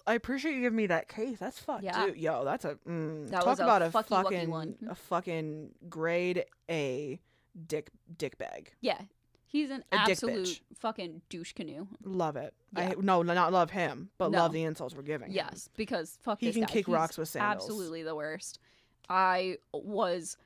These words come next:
Speaker 2: one hundred percent amazed that I had never heard of this crime
Speaker 1: Mm-hmm.
Speaker 2: when, uh, we were
Speaker 1: Oh, I
Speaker 2: going on
Speaker 1: agree.
Speaker 2: this tour. But absolutely wonderful tour.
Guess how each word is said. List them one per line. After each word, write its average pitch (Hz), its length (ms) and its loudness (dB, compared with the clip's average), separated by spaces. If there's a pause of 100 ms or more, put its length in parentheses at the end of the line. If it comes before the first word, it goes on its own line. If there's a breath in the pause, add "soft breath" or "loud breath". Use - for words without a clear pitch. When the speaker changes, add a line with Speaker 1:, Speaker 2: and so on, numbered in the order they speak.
(180 soft breath)
Speaker 2:
one 214 220 -2
hundred 208 360 -2
percent 226 300 -2
amazed 170 320 -4
that 208 80 2
I 185 60 2
had 175 140 -2
never 175 420 -4
heard 160 160 -2
of 156 40 -6
this 165 160 -8
crime 160 460 0
Speaker 1:
Mm-hmm. 190 100 -8
Speaker 2:
when, 160 460 -2 (560)
uh, 160 320 0
we 202 120 -4
were 226 80 4
Speaker 1:
Oh, 220 40 6
I 190 80 8
Speaker 2:
going 175 120 2
on 180 40 2
Speaker 1:
agree. 160 80 2
Speaker 2:
this - 100 -10
tour. 160 240 -4 (260 loud breath)
But 277 100 6
absolutely 302 480 6
wonderful 226 440 0
tour. 214 440 0